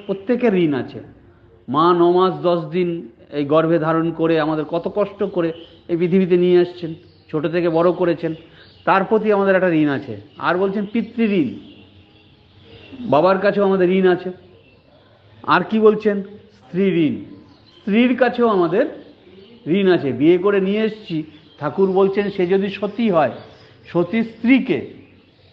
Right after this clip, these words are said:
তোমাকে দেখতে হবেই। তার, ঠাকুর এই যে নিজে, তার কোনো কিছু ঠিক ছিল না, পাগল মানুষ ছিলেন,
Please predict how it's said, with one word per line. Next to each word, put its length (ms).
তোমাকে 280
দেখতে 380
হবেই। 400
তার, 160
ঠাকুর 380
এই 80
যে 120
নিজে, 500
তার 180
কোনো 220
কিছু 180
ঠিক 260
ছিল 180
না, 140
পাগল 340
মানুষ 380
ছিলেন, 240